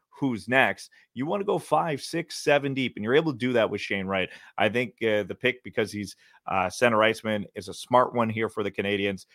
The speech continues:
But again, lots of hockey to be played. Things can happen. But I'm with you. I'd be shocked if they don't go Shane Wright. It should be exciting. I can't wait for the electricity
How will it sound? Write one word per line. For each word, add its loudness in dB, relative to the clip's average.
But 8
again, 6
lots 8
of 12
hockey 6
to -6
be -14
played. 0
Things -4
can -4
happen. 0
But 2
I'm 4
with 0
you. 2
I'd 2
be -6
shocked 0
if -8
they 0
don't 0
go -2
Shane -8
Wright. -2
It -16
should -6
be -2
exciting. -2
I -4
can't -2
wait -4
for -14
the -4
electricity -4